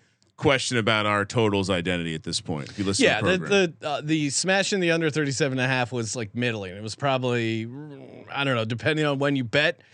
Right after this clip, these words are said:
Speaker 2: the, the total, it was sitting right around fifty, forty-five percent. So again, you know, it's preseason totals.
Speaker 1: Another loser.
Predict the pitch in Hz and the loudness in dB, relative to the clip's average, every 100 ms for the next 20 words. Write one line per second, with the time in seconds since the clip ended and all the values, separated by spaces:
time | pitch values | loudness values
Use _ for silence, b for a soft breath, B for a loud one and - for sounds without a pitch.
0 | B B B 170 170 165 160 160 175 175 | B B B 4 4 2 -2 4 4 6
1 | 175 170 120 151 135 - 156 131 127 120 | 4 2 0 0 0 -2 -2 -2 0 0
2 | 113 110 104 - 110 - 113 110 - 113 | 0 -2 -4 -6 -6 -6 -8 -8 -8 -8
3 | 110 120 101 113 - 110 92 - 131 175 | -4 -4 -2 -4 -4 -4 -4 -2 0 0
4 | 190 95 120 - - - - 302 208 220 | -2 -2 -6 -12 -12 -14 -4 0 2 2
5 | 147 123 147 147 156 135 120 131 117 123 | 2 0 2 4 4 4 4 4 2 0